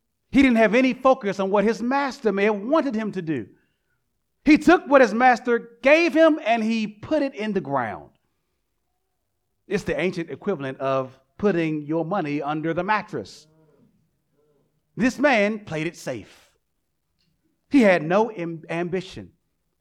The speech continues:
no endeavoring mind for his master. He, he said he belonged to the master and had, had been given a gift to steward, but that was enough for him.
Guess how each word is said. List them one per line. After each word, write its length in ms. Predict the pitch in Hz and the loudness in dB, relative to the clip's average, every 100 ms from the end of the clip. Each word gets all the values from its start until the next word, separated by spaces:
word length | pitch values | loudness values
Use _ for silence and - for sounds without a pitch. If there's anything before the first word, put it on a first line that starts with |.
| _ - | _ -10
no 360 | 143 196 233 | 2 4 4
endeavoring 760 | 233 214 175 208 226 208 208 185 | 4 0 0 0 0 0 -2 -2
mind 440 | 175 190 151 139 | 0 0 -2 -4
for 120 | 127 143 | -4 -6
his 140 | 127 | -6
master. 420 | 139 127 - - _ _ _ _ _ _ _ _ _ _ _ _ | -8 -10 -12 -20 _ _ _ _ _ _ _ _ _ _ _ _
He, 140 | - 320 | 2 4
he 120 | 294 | 4
said 260 | 294 320 285 | 8 10 10
he 100 | 285 | 8
belonged 440 | 269 269 330 320 | 6 8 8 6
to 80 | 254 | 2
the 100 | 240 | 2
master 320 | 190 196 254 | 2 2 0
and 100 | 220 | 0
had, 280 | 220 226 - _ _ | 0 -2 -10 _ _
had 140 | 254 | -2
been 120 | 247 214 | 0 0
given 260 | 320 294 | 2 2
a 160 | 254 214 | 2 0
gift 300 | 180 294 - | 0 -2 -4
to 80 | 220 | -8
steward, 560 | - 349 254 220 - - _ _ _ _ _ _ _ _ _ - | -2 0 4 2 2 -8 _ _ _ _ _ _ _ _ _ -12
but 80 | |
that 120 | 277 294 | -6 -2
was 120 | 285 | 0
enough 260 | 277 285 | 0 0
for 100 | 285 | -2
him. 340 | 240 233 202 | -6 -6 -8